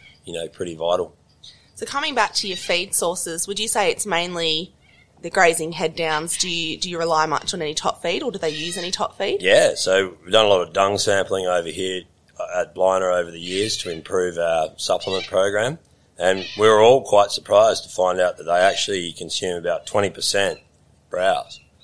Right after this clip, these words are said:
Speaker 1: which is far more than anyone would have thought. So that's mimosa bush, burnt wattle and all sorts of stuff. So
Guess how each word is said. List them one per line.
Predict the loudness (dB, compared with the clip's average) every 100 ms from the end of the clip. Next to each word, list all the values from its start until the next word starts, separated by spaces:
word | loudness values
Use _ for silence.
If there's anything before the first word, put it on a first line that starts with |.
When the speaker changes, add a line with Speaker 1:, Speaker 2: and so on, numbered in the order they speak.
| -20
Speaker 1:
which | -14
is | -10 -8
far | 0 2 2
more | 0 -4
than | -4 -6
anyone | -6 -6 -8 -8
would | -12
have | -10
thought. | -8 -8 -10 _ _ _ _ _ -14
So | -4 -2 -2 -4 _ _
that's | -2 0 -2
mimosa | -6 0 0 0 -6
bush, | -6 -4 -6 -12 _
burnt | -6 -2 -2 -4
wattle | 0 2 2 0 -4
and | -10 -18 _ _
all | -6
sorts | -6 -4 -6 -8
of |
stuff. | -10 -12 -14 -10 -8 -10
So | -14